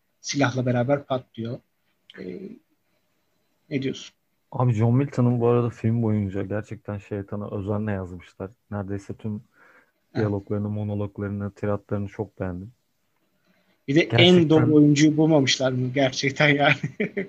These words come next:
Speaker 2: Abi çok
Speaker 1: O
Speaker 2: yetenekliymiş. Ben tanımıyordum Al Pacino'yu. Genç bir yetenek. Yeni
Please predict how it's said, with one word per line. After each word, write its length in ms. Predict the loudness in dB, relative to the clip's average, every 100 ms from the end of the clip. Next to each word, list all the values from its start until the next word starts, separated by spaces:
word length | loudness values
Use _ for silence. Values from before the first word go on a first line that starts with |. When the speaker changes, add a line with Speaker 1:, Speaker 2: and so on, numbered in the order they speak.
| -2
Speaker 2:
Abi 180 | -2 0
çok 160 | -2 0
Speaker 1:
O 100 | 2
Speaker 2:
yetenekliymiş. 760 | 2 0 -4 -4 -6 -8 -4
Ben 160 | -4 -4
tanımıyordum 580 | -6 -4 -4 -4 -4 -2
Al 180 | -4
Pacino'yu. 520 | -4 -8 -8 -6 -6 -8 -6
Genç 340 | -2 -2 -2 -2
bir 60 | -2
yetenek. 500 | -2 -6 -10 -14 _ _ _ _ _
Yeni 100 | 0